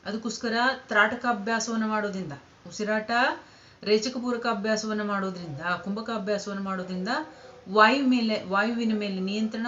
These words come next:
ಉಸಿರಾಟದ ಮೇಲೆ ನಿಯಂತ್ರಣ ಸಾಧಿಸಲಿಕ್ಕೆ ಸಾಧ್ಯ. ಆಗ ಮನುಷ್ಯಗೆ ಹಾರ್ಟ್ ಅಟ್ಯಾಕ್ ಆಗೋದಿಲ್ಲ, ಅನಾರೋಗ್ಯ ಸಮಸ್ಯೆಗಳು ಬರೋದಿಲ್ಲ.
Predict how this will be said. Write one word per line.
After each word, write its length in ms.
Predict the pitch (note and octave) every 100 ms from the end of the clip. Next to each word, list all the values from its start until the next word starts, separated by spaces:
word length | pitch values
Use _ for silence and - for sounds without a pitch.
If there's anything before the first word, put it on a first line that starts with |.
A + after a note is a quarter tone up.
| G#3
ಉಸಿರಾಟದ 360 | F3+ G3+ F3+
ಮೇಲೆ 180 | G3 F#3+
ನಿಯಂತ್ರಣ 380 | F#3 F#3 F3+ F3+
ಸಾಧಿಸಲಿಕ್ಕೆ 600 | F3+ F3+ F3 - F3+ -
ಸಾಧ್ಯ. 300 | F3+ F3+ A3+
ಆಗ 220 | A#3+ F3+
ಮನುಷ್ಯಗೆ 340 | F3+ F3+ F3+ E3+
ಹಾರ್ಟ್ 180 | E3+
ಅಟ್ಯಾಕ್ 220 | G3+ A3 G#3+
ಆಗೋದಿಲ್ಲ, 320 | G#3 G#3+ B3 D#4 - - - -
ಅನಾರೋಗ್ಯ 420 | F3+ F3 D#3+ D#3+
ಸಮಸ್ಯೆಗಳು 440 | D3+ - - - -
ಬರೋದಿಲ್ಲ. 180 | G#2